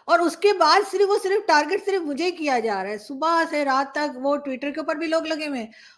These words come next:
और, अ, वहाँ पर, अ, जो अपनी videos भी बना रहे हैं इसी चीज़ की, मतलब इतने खाली हैं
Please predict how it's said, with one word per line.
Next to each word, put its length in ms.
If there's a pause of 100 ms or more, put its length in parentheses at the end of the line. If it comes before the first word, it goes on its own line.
(140)
और, 340
अ, 540
वहाँ 320
पर, 260
अ, 260
जो 140
अपनी 200
videos 320
भी 60
बना 240
रहे 100
हैं 80
इसी 140
चीज़ 220
की, 140
मतलब 220
इतने 280
खाली 420
हैं 180